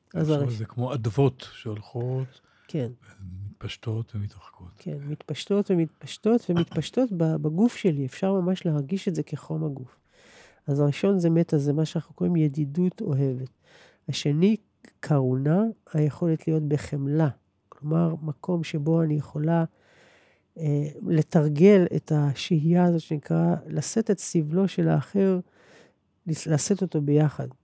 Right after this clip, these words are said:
Speaker 1: זה גם תרגול מאוד מאוד עוצמתי. השלישי הוא, הוא פקהה, הוא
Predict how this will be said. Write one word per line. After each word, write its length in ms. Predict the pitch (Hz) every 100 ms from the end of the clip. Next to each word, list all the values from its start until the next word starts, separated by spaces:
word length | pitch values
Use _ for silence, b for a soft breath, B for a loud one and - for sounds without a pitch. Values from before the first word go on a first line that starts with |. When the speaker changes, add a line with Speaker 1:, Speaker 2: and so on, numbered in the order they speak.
| -
Speaker 1:
זה 160 | 151 151
גם 240 | 160 165
תרגול 380 | - 165 156 170
מאוד 320 | 156 160 165
מאוד 240 | 156 156 151
עוצמתי. 520 | - 151 143 - 143 - b b b b -
השלישי 500 | - 156 - - 196
הוא, 340 | 165 151 190 - _ _
הוא 100 | 151 -
פקהה, 420 | 214 - - 175
הוא 300 | 170 131 131